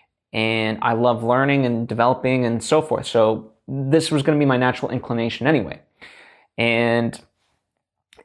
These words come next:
you know, to me, one of the aspects is, like, it, it's always more fun to do something with multiple people than it is,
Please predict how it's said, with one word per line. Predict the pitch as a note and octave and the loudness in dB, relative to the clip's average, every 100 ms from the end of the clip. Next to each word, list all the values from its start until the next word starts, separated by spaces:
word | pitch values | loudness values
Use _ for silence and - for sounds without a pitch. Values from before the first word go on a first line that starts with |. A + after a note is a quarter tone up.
| _ | _
you | C#3 | -4
know, | A#2+ A2 | -2 -2
to | - B2+ | -4 0
me, | B2+ D#3 D#3+ C#3 C3+ - _ _ _ _ _ _ | 4 4 6 4 2 -4 _ _ _ _ _ _
one | - D3+ C3 C#3+ | -6 -2 2 4
of | C#3 | 4
the | C3 | 4
aspects | B2+ - C3+ - | 0 2 0 2
is, | B2 A#2+ | 0 2
like, | A#2+ A2+ - - _ | 4 2 0 -12 _
it, | C3 C3 | 0 2
it's | C#3+ D#3 | 2 4
always | D#3 C#3+ | 2 4
more | C#3+ C3+ | 2 2
fun | - C3 C3 | 0 0 0
to | C3 | -2
do | B2 | -2
something | A#2 B2+ A#2+ B2+ A#2+ A#2 | -2 -2 -2 -2 -2 -2
with | A2+ - _ | -6 -10 _
multiple | - A#2+ A#2 C3 | -2 -2 0 -4
people | - - A#2 - F#3 G#3 - _ _ - | -8 -4 -2 0 0 -2 -12 _ _ -10
than | A#2 B2 | 0 2
it | A#2+ A#2+ | 2 4
is, | A#2+ A#2+ A#2+ G#2+ - - | 6 6 4 0 -6 -14